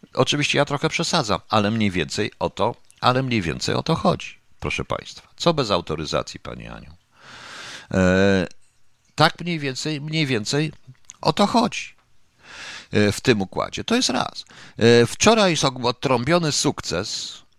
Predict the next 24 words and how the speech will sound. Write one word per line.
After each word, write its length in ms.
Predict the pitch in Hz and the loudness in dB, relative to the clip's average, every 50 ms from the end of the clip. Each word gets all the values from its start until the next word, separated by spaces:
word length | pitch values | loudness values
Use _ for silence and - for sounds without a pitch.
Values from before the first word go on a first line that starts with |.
| _ _ - | _ _ -8
niesamowity 760 | 113 120 139 143 - - 156 151 160 160 147 170 165 - 127 | -4 0 2 2 2 2 2 2 2 0 0 -2 -2 -2 0
wręcz 320 | 110 107 98 90 87 - - | 0 0 0 0 -2 -2 0
sukces. 560 | - 147 135 - - - 127 117 - - - - _ _ _ | 0 0 0 0 -2 -2 -2 0 -2 -4 -6 -12 _ _ _
Pan 380 | - 135 143 156 156 147 139 - - - | 6 6 6 6 6 0 -8 -10 -8 -2
prezydent 540 | - 101 98 92 120 131 110 120 113 107 - | 0 0 0 2 0 0 0 -2 -4 -4 -4
rozmawiał 560 | 80 85 80 90 107 104 90 85 87 85 82 | -6 -4 -2 0 2 2 2 2 0 -2 -2
z 100 | - - | -4 -2
prezydentem 680 | - 90 90 82 78 80 92 92 82 76 - 85 85 | -2 -2 -2 -2 -4 -4 -4 -4 -4 -4 -8 -8 -8
Stanów 400 | - - 82 71 65 60 67 65 | -8 -6 -4 -4 -4 -6 -10 -14
Zjednoczonych. 680 | 65 64 65 67 62 - - - - 50 50 - - - | -12 -14 -12 -12 -12 -10 -10 -10 -10 -12 -14 -20 -20 -16
Proszę 160 | - - 131 147 | -14 -10 -6 -4
państwa, 400 | 160 156 143 - - 101 - - - - - - - - | -2 -2 -2 0 0 0 0 -2 -6 -20 -20 -20 -6 2
Polska 560 | - 165 190 226 - - - - 185 185 180 - - | 6 6 6 6 4 2 0 2 2 2 0 -2 -4
jest 520 | - 107 104 101 113 - - - - - - - | -4 -2 0 0 -2 -2 -6 -10 -12 -18 -16 -6
największym 720 | 98 101 104 98 98 104 139 180 208 208 - - 170 127 - | 0 4 4 4 4 4 2 0 0 -2 -4 -4 -6 -6 -4
krajem 560 | - 107 95 78 69 71 76 76 80 82 82 - - - - - | 0 2 4 4 4 2 -2 -6 -8 -10 -16 -20 -20 -14 -4 0
Europy 500 | 107 95 90 90 95 101 110 - - 139 | 2 4 4 4 4 4 4 2 0 -4
Środkowo-Wschodniej 1120 | - - 98 92 - - - 120 123 117 90 - - - - 85 80 78 87 101 110 - - | -4 -4 -4 -4 -4 -4 -2 -2 0 0 0 0 -2 0 0 0 0 0 -4 -6 -6 -4 -4
o 100 | 107 98 | -2 0
największym 580 | 95 87 87 85 92 101 123 - - 117 98 | 0 0 0 -2 -4 -4 -4 -6 -6 -6 -6
potencjale, 800 | - - 80 - 95 90 82 - - 107 110 101 90 87 85 78 - - - - - - - - | -6 -6 -6 -4 -4 -4 -4 -2 0 2 4 4 4 4 2 -2 -4 -8 -14 -12 -12 -14 -14 -6
zarówno 460 | - 95 98 110 143 156 175 175 160 | 0 2 4 4 4 4 2 0 0
gospodarczym, 800 | 139 117 110 - - 95 85 73 67 60 62 - - - 60 55 50 - - _ - - - _ - - - - - - - - - - _ - | 0 0 -2 -2 -2 -2 -2 0 0 -2 -2 -4 -8 -10 -12 -12 -14 -18 -20 _ -20 -20 -20 _ -20 -20 -20 -20 -20 -20 -20 -20 -20 -20 _ -8
jak 360 | - 87 104 113 135 147 - | -2 2 6 6 6 6 4